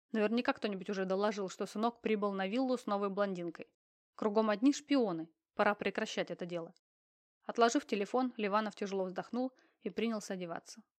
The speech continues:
Через полчаса он уже стучал в комнату Дины. «Вставай!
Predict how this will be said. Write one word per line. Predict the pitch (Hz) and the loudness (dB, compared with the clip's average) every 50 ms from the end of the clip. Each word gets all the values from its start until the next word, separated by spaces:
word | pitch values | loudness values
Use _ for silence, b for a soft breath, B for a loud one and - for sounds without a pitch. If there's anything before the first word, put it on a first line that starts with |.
| _ _ _ _ _ _ _ | _ _ _ _ _ _ _
Через | - - 220 240 233 | -2 0 0 0 0
полчаса | - - 311 311 302 - 254 - - 277 262 | 2 4 4 4 4 2 0 6 6 6 6
он | - - 254 247 | 6 4 2 2
уже | 233 226 220 | 2 0 -2
стучал | - - 214 - 240 247 240 | -2 -2 2 4 4 4 4
в | - | 2
комнату | - 208 208 208 202 196 208 | -2 -2 -2 -2 -4 -6 -6
Дины. | 202 185 202 196 185 175 - - _ _ _ _ _ _ _ _ _ _ _ _ _ | -6 -4 -4 -6 -6 -8 -10 -14 _ _ _ _ _ _ _ _ _ _ _ _ _
«Вставай! | - - - 247 240 269 262 214 180 175 | -8 6 8 8 10 10 8 8 6 0